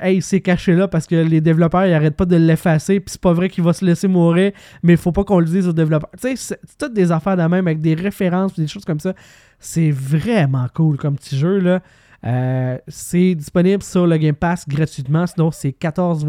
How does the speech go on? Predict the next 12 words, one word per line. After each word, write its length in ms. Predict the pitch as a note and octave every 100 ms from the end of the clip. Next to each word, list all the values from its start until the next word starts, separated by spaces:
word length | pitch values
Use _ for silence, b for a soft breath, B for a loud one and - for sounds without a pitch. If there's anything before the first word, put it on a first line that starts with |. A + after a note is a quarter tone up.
| -
et 100 | D#3
vingt-quatre 400 | C#3+ C#3 E3+ D#3+
actuellement. 500 | C#3 - C#3 C3+ D#3 - b b b b b -
Ça 160 | - F#3+
vaut 140 | F#3+
pas 200 | E3+ E3+
le 120 | D3+
quatorze 340 | C#3+ C#3 C#3+ -
piastres, 260 | D3+ D3+
je 120 | -
pense 140 | C3+ -
pas. 280 | D#3+ E3+